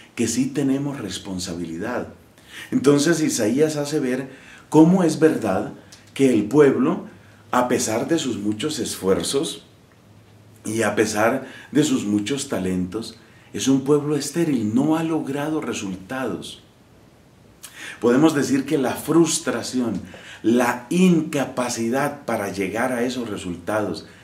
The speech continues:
es lo que ha movido al pueblo a preguntarse qué es lo que anda mal.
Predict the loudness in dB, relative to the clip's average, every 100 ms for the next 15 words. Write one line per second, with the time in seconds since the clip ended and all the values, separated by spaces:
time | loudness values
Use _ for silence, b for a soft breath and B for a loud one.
0 | B B -2 2 4 2 -2 -4 -2 -2
1 | 0 0 0 0 0 0 -2 -2 B B
2 | B B -2 -2 0 4 4 6 0 0
3 | -2 -2 -2 -2 -4 -4 -4 -6 -8 -2
4 | 0 2 0 -2 -4 -4 -4 -2 -2 -4
5 | -4 -6